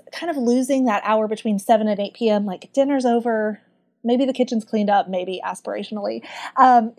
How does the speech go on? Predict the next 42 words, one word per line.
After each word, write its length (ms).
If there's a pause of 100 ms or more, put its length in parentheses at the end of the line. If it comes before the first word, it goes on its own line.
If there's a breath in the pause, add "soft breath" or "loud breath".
and 100
I'm 120
kind 200
of 60
just 280
scrolling. 500
Like, 160
it's 240
not, 220
not, 260
it's 140
not 140
time 140
to 80
go 80
to 80
bed 300
yet. 360 (400 loud breath)
I 100
don't 120
really 180
want 140
to 100
turn 140
on 140
that 140
baseball 320
game 200
that 80
apparently 380
I 60
don't 200
watch. 480
<laughs> 80
I 40
don't 100
want 140
to 40
turn 200
on 140
T 180
V. 280